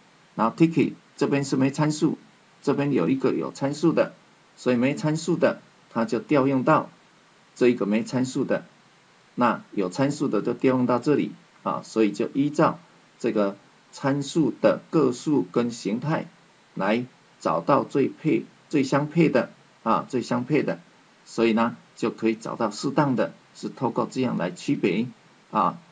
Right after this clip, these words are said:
第一个不谈参数，因此就调用到这个函数，第二个信息有一个参数，那就是一个 string，它就找到这一个，啊，string 的这样的一个函数，啊，那这就是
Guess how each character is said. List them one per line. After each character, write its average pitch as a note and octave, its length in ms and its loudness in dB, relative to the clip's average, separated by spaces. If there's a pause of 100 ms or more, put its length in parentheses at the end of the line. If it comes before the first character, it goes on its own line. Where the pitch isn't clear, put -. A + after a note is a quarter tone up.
(160)
第 C3+ 120 4
一 C#3+ 60 4
个 - 140 -2
不 C#3+ 140 -4
谈 A2+ 220 -2
参 D3+ 260 0
数， - 260 0 (300)
因 A#2+ 160 0
此 - 180 -10
就 G#2+ 160 -6
调 A#2+ 240 0
用 A#2 160 0
到 A#2 140 -2
这 A2+ 140 -8
个 F#2 120 -8
函 A2 220 -6
数， - 260 0 (560)
第 D#3 140 6
二 D3 60 6
个 B2+ 120 -2
信 C#3+ 240 2
息 F#2 280 -4
有 F2 180 -2
一 B2 120 -2
个 C3 120 -4
参 D3 240 -4
数， - 280 -2 (400)
那 A2 280 0 (240)
就 A2+ 140 -4
是 A2+ 200 0
一 A2+ 80 2
个 G#2+ 140 0
string， F3 380 2 (360)
它 G#2 140 -4
就 G#2 140 -4
找 - 220 -10
到 A2 200 0
这 B2 160 -2
一 B2 80 2
个， A2 260 -2 (400)
啊， - 260 -8 (320)
string C3 420 0
的 F#2+ 220 0 (340)
这 G#2+ 100 0
样 G2+ 180 2
的 E2+ 120 -6
一 F#2+ 100 -2
个 F2+ 260 -6 (140)
函 G2+ 200 -8
数， C3+ 280 -2 (280)
啊， E2+ 220 -6 (280)
那 G#2 180 -4
这 A#2+ 180 -2
就 G#2+ 160 -2
是 G#2 240 -4